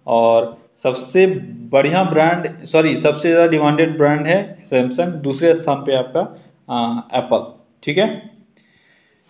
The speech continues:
तीसरा है surrogacy विधेयक। ट्वेंटी ट्वेंटी ने surrogate माँ के लिए कितने महीनों के लिए बीमा कवर बढ़ाने का प्रस्ताव दिया है?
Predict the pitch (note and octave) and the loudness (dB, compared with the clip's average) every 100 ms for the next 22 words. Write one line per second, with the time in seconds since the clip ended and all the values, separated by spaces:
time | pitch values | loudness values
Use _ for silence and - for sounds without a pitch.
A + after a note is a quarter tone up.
0 | _ - F#3+ A3+ A#3 B3 B3 A3 G#3+ G3+ | _ -2 2 4 4 2 2 2 4 4
1 | G3+ G3+ A#3 B3 B3 - D#3 D3+ D3+ D#3+ | 2 0 -2 -2 -4 -4 -2 0 4 4
2 | E3 E3 E3 - E3 D#3+ D#3+ D#3+ D#3 F#3 | 4 2 -4 0 0 0 0 0 0 2
3 | A3+ C3+ C#3 E2+ - - F3+ F#3 F3+ F#3+ | 2 2 0 -2 -4 2 2 2 2 2
4 | G#3+ A3 E3 C#3+ D#3 G3 G#3 F#3+ C3+ D#3 | 2 -2 -4 0 2 2 2 2 0 -4
5 | - - F#3 - F#3+ A3+ G3+ E3+ E3 F#3 | -6 -8 -6 0 2 2 2 2 2 2
6 | F#3 E3 C#3+ E3 D3+ C#3+ D3+ D#3+ F#3 E3 | 2 2 2 2 0 -4 -2 2 2 2
7 | D3+ D#3 - C#3 C3 C3 B2 B2+ B2+ B2+ | 2 2 2 2 2 -2 -2 -4 -2 -4
8 | B2 - B2 C#3 B3 - - B2+ A#2+ A#2 | -4 -4 0 2 0 -6 -16 -12 -4 0
9 | A#2 G#2+ | 0 -2